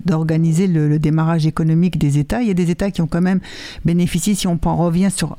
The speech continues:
un petit peu la, l'expérience algérienne aussi, euh,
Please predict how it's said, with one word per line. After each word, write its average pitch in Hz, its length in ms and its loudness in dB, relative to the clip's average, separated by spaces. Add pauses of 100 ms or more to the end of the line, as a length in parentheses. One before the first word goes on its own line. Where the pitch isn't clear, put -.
(120)
un 170 100 0
petit 170 180 0
peu 226 140 0
la, 180 140 0
l'expérience 156 880 0
algérienne 156 500 0
aussi, 240 300 0 (540)
euh, 156 680 2